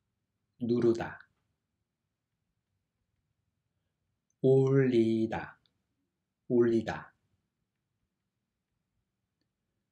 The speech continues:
내리다, 내리다.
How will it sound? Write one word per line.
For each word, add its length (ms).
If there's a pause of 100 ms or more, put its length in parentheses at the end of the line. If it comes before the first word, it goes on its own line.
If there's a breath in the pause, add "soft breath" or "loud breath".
(260)
내리다, 1080 (680)
내리다. 680